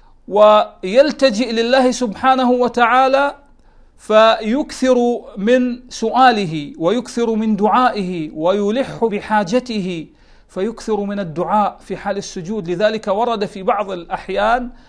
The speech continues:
أن النبي عليه الصلاة والسلام كان يطيل في السجود، وكان يدعو دعوات أخرى سنأتي عليها،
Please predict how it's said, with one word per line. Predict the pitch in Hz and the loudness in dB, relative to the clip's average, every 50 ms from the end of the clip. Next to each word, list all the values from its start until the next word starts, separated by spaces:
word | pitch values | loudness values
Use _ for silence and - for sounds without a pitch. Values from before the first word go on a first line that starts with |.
| - - - - - | -20 -20 -20 -10 -6
أن | 170 165 190 208 | -6 -6 -4 -4
النبي | 202 214 220 233 233 214 | -4 -4 -2 -2 0 0
عليه | 220 233 220 220 | 0 0 -2 -4
الصلاة | 214 - - 208 220 226 226 226 | -4 -4 -2 0 0 0 0 0
والسلام | 220 214 208 - - 220 214 214 208 | -4 -6 -6 -4 -6 -2 -2 -2 -2
كان | 214 - 214 220 214 | -2 -6 -4 -4 -4
يطيل | 214 208 214 285 285 269 220 180 147 - - - - - - - | -4 -4 -4 -4 -4 -4 -4 -6 -8 -14 -20 -20 -20 -20 -20 -12
في | - | -12
السجود، | 202 - - 214 202 156 180 226 214 180 135 123 - - - _ - - - - | -10 -10 -8 -8 -8 -6 -4 -4 -4 -6 -8 -10 -18 -20 -20 _ -20 -20 -10 -8
وكان | 160 - - 214 214 214 214 214 220 220 - - | -8 -4 0 0 0 2 2 0 0 -2 -4 -2
يدعو | 202 226 269 233 226 214 240 | 4 4 4 4 4 -2 0
دعوات | 226 214 208 190 220 247 269 247 247 262 | 2 2 4 4 6 4 4 2 2 0
أخرى | 262 196 240 233 214 | -2 -2 0 -2 -2
سنأتي | - - 220 240 262 247 247 240 240 | -2 -2 -2 0 -2 -2 -2 -2 -2
عليها، | 208 214 214 240 247 254 240 247 269 277 285 | 2 2 2 2 2 2 2 2 2 0 -2